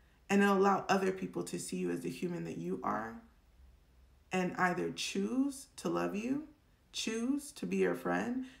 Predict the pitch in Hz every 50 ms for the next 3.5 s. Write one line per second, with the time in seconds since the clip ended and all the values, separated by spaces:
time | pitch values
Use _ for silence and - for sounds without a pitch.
0 | - _ - - - 226 214 226 233 254 277 285 - - - 185 - - 160 160
1 | 165 180 196 214 226 240 262 277 294 294 - - _ _ _ _ _ - - -
2 | _ _ _ _ - - - _ - - 190 185 180 185 - - 240 220 233 247
3 | 269 302 320 339 339 - - - -